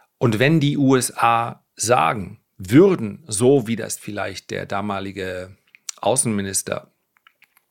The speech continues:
unter Donald Trump angedeutet hat, "Das ist euer Problem. Wir sind hier im Herzen von Europa. Die Ukraine ist kein nato-Mitglied. Also regelt das bitte selber."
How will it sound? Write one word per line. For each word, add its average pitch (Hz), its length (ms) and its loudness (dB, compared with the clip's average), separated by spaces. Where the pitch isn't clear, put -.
unter 98 220 -4
Donald 95 320 -4
Trump 82 240 -4
angedeutet 101 600 -2
hat, - 200 -12
"Das - 200 -8
ist - 160 -10
euer 123 260 -6
Problem. 95 500 -12
Wir 98 100 -4
sind 101 200 -6
hier 104 160 2
im 98 100 2
Herzen 107 440 0
von 113 200 -4
Europa. 110 680 2
Die - 100 -4
Ukraine 120 520 0
ist - 300 -8
kein 165 320 4
nato-Mitglied. 95 880 -2
Also 110 440 -4
regelt 104 380 0
das 90 140 -4
bitte 90 240 -6
selber." 80 420 0